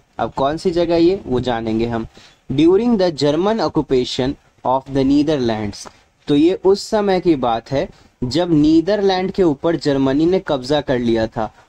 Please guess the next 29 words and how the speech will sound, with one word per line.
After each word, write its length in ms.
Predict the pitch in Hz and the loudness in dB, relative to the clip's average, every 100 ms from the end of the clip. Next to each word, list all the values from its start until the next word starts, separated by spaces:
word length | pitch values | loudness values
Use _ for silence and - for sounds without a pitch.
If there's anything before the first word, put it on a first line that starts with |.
| - | -6
और 120 | 123 | -2
नीदरलैंड 680 | 135 147 160 202 202 185 180 | 2 2 2 0 0 0 0
में 100 | 175 | 2
ही 160 | 170 | 4
जगह 300 | 143 135 117 | 2 0 0
है 260 | 123 143 175 | -2 -2 -2
एम्स्टरडेम। 640 | 165 175 170 - 180 127 107 - - - - | -2 -4 -4 -2 -2 -2 -6 -10 -20 -14 -6
तो 120 | 139 | -4
एम्स्टरडेम 680 | 139 151 160 202 208 180 170 | -4 -4 -2 -2 0 0 2
में 140 | 165 | 2
से 180 | 165 190 | 2 0
ये 380 | 165 147 170 208 - | 2 2 2 0 -4
और 160 | 135 139 | -2 0
इनके 260 | 147 170 | 2 0
चार 320 | - 151 147 | 0 -2 -2
दोस्त, 320 | 170 170 175 156 | 2 0 2 0
इनके 200 | 143 143 | 0 0
फैमिली 380 | 139 131 156 | -2 -2 0
सब 240 | 170 180 135 | 0 -2 -2
भाग 280 | 120 143 170 | -2 0 0
रहे 200 | 151 120 | -2 -2
थे, 200 | - 156 _ - - - | -6 -10 _ -20 -14 -4
और 100 | 135 | -2
वहीं 460 | 135 143 165 202 175 | 0 2 2 4 4
इन्होंने 280 | 151 147 | 2 0
अपना 280 | 160 - 147 | -2 0 0
डायरी 320 | 135 120 135 | 0 -2 0
वगैरह 340 | 147 135 139 139 | 0 0 0 0
लिखा। 340 | 123 117 151 | -2 -4 -8